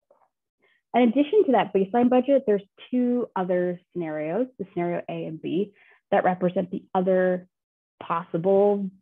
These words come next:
scenarios that they could face. Um, it accounts for how covid nineteen, um, could affect their ability to either fully reopen or stay remote, and what the actual budget line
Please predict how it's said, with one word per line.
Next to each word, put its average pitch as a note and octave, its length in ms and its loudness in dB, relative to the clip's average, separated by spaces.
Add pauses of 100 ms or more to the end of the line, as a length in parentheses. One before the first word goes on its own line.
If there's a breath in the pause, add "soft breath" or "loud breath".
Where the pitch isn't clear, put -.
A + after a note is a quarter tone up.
(180)
scenarios A#3 420 2
that E3+ 120 -6
they D#3 120 -4
could E3+ 260 -10
face. - 240 -8 (180)
Um, E3 300 -10
it D#3+ 340 -4
accounts G3 320 -6
for G#3 100 -2
how G3+ 160 -2
covid G3+ 420 -4
nineteen, F#3 760 -2 (500 soft breath)
um, E3+ 360 -8
could G3 140 -2
affect F#3 400 -4 (160)
their F#3+ 120 0
ability F3 640 -2
to - 100 -8 (100)
either E3+ 640 0
fully A#3+ 240 2
reopen F#3+ 600 -2
or D#3+ 360 -8
stay E3+ 160 -12
remote, - 460 -6 (160)
and F#3 180 -4
what F3+ 160 -4 (120)
the F3 240 -2 (140)
actual F3+ 440 -6
budget E3+ 520 -4
line E3+ 380 -8